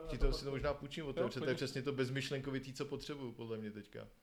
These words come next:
Speaker 1: No, oni zabíješ trolů, upírů, skavenů, ono jich je jako hrozně moc, jo.
Speaker 2: Démonů, bestií a tak, no.
Speaker 1: No, no,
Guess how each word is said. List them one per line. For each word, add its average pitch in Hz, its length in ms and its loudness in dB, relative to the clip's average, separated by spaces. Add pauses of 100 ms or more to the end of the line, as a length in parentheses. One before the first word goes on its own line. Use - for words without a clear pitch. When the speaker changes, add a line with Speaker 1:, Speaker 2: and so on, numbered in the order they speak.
(1400)
Speaker 1:
No, 113 80 2
oni 135 180 4
zabíješ 131 400 8
trolů, 151 840 8
upírů, 143 580 2
skavenů, 139 680 6
ono 131 120 6
jich 127 160 2
je 123 40 4
jako 120 220 2
hrozně 117 360 -4
moc, 120 320 -4
jo. 165 60 -6
Speaker 2:
Démonů, 143 460 2
bestií 135 540 0
a 139 60 0
tak, 107 220 2
no. 123 80 0
Speaker 1:
No, 113 320 4
no, 147 180 -4